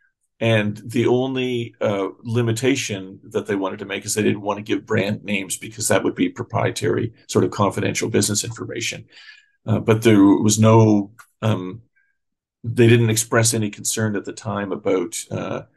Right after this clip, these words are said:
not giving precise amounts. And that was something they decided to do later, presumably as a result of pressure from industry.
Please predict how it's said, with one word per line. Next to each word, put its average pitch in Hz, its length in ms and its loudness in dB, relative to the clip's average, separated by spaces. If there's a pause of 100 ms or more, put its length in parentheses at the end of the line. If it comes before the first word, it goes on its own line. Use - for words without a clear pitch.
(180)
not 104 340 -2
giving 107 260 -4
precise - 460 -4
amounts. - 640 -8
And 107 120 -10
that 107 140 -2
was - 140 -2
something 110 260 -2
they 95 60 0
decided - 480 -2
to - 100 -20
do 107 160 2
later, 98 520 2
presumably 104 720 0
as 107 240 -6
a - 20 -8
result - 320 -4
of - 100 -18
pressure - 280 -10
from - 200 -14
industry. 110 520 -10